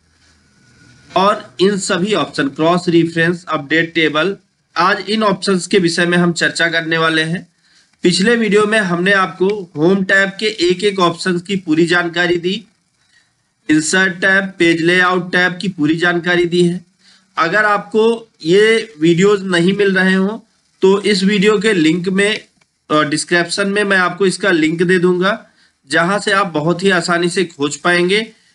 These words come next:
और फिर उसको भी आप देख के सीख पाएंगे। तो यहाँ पे मैं आपको एकदम deep knowledge देने वाला हूँ, इसलिए वीडियो को बिना skip किए आप पूरा वीडियो देखें, जिससे आपको पूरी जानकारी मिल पाए।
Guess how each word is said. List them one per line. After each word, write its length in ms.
और 240
फिर 200
उसको 340
भी 180
आप 180
देख 280
के 140
सीख 360
पाएंगे। 400
तो 60
यहाँ 300
पे 120
मैं 120
आपको 240
एकदम 220
deep 260
knowledge 280
देने 240
वाला 260
हूँ, 280
इसलिए 360
वीडियो 300
को 160
बिना 300
skip 300
किए 140
आप 280
पूरा 160
वीडियो 260
देखें, 320
जिससे 280
आपको 240
पूरी 240
जानकारी 480
मिल 280
पाए। 220